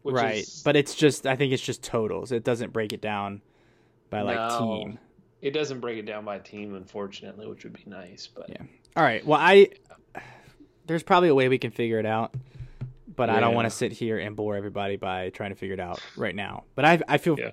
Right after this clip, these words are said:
Speaker 2: I feel, I'm, like, ninety percent sure it's Jorge.
Speaker 1: Yeah.
Speaker 2: All right. Number four. This one I feel like we can,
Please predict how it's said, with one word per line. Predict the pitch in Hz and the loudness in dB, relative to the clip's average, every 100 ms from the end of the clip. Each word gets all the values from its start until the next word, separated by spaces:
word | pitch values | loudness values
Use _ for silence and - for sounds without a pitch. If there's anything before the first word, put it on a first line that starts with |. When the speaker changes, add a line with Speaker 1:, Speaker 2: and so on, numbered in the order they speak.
| - | 0
Speaker 2:
I | 160 | 0
feel, | - 196 165 135 - _ _ | 8 10 10 6 -2 _ _
I'm, | - 226 | 0 4
like, | 226 160 | 6 6
ninety | 143 147 131 | 6 6 4
percent | 120 120 107 | -2 -4 -4
sure | 110 | -4
it's | 98 - | -4 -4
Jorge. | 101 - 127 _ _ _ _ _ _ _ _ _ - | -8 -8 -16 _ _ _ _ _ _ _ _ _ -12
Speaker 1:
Yeah. | - - - _ _ _ _ _ _ _ _ _ _ - | -10 -10 -14 _ _ _ _ _ _ _ _ _ _ -6
Speaker 2:
All | 123 | -6
right. | - _ _ _ _ _ 151 | -8 _ _ _ _ _ 0
Number | 165 | 0
four. | 156 147 123 98 120 | 2 4 4 2 4
This | 175 185 | 4 6
one | 156 135 | 2 2
I | 117 | -4
feel | - 127 | -2 0
like | 117 | 0
we | 110 | -2
can, | 107 101 92 | -6 -10 -10